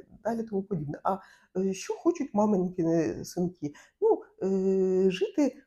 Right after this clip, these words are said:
полегше, якось, е, не дуже напружуватись,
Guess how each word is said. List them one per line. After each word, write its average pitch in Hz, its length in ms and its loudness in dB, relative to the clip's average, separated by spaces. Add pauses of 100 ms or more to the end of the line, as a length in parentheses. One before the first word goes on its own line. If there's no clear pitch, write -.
(140)
полегше, 151 1120 4 (160)
якось, 220 500 -6 (340)
е, 180 40 2
не 196 400 6
дуже 294 280 2
напружуватись, 151 1400 0